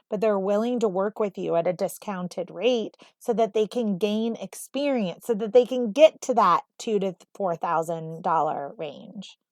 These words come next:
And then there are community doulas. So there are many, um, like right now we, in Charlotte, we have a retired midwife.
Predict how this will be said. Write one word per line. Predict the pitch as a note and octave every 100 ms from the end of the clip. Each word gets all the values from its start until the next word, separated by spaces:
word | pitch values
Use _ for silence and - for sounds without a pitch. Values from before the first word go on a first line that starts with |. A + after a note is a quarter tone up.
| -
And | A3 A#3+
then | C4
there | C#4 C#4
are | C4+
community | - - A#3 G#3 G3+ G3 F#3 F3+
doulas. | E3 - - - C#4+ - - _ _ _
So | - A3+ G3+
there | G#3+ G#3+
are | G#3 G3+ G3
many, | F#3+ G3 A3 B3 C4 - -
um, | - F#3+ F3+ F3+
like | G#3+ G3
right | G3+ G#3
now | A3 G#3
we, | G3+
in | - G3+
Charlotte, | G3+ F#3+ F3+ F3
we | G#3+
have | G3 F#3
a | F#3
retired | F#3 F3+ - F3+ F#3 F#3 F3
midwife. | E3+ D#3+ F#3 G#3+ E4